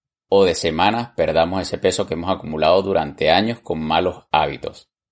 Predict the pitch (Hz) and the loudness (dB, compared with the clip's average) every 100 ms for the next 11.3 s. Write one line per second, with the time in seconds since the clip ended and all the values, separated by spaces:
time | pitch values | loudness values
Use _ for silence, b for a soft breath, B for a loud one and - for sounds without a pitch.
0 | _ _ _ _ _ _ - 95 95 107 | _ _ _ _ _ _ 0 2 4 2
1 | 123 127 123 - 117 117 120 123 - 110 | 0 -2 -2 0 0 2 4 2 2 2
2 | 95 90 101 117 110 - 87 95 107 123 | 4 4 2 0 -4 -2 -2 -2 2 2
3 | 131 - 90 80 - 87 92 95 101 85 | 0 -2 -2 -2 2 0 2 2 0 0
4 | 87 90 90 80 73 67 - - 78 85 | -2 0 -4 -2 -4 -4 -6 -6 -4 -2
5 | - 85 - 76 73 82 87 82 78 78 | 0 -2 0 -2 2 2 2 0 0 -2
6 | 87 82 - 76 67 64 - _ _ _ | -4 -4 -8 -8 -8 -10 -16 _ _ _
7 | _ - 107 127 156 156 - 104 104 104 | _ 2 4 4 0 -4 -6 -2 0 2
8 | 123 - _ - 98 92 85 85 85 90 | 0 -4 _ -2 2 2 2 0 2 2
9 | 98 101 110 98 95 95 95 - - - | 2 2 2 2 2 2 0 -2 -4 -4
10 | 73 - - - - - 92 87 95 92 | -8 -16 -14 -12 -8 -6 -4 -2 -2 -2
11 | 95 - - | -4 -4 -8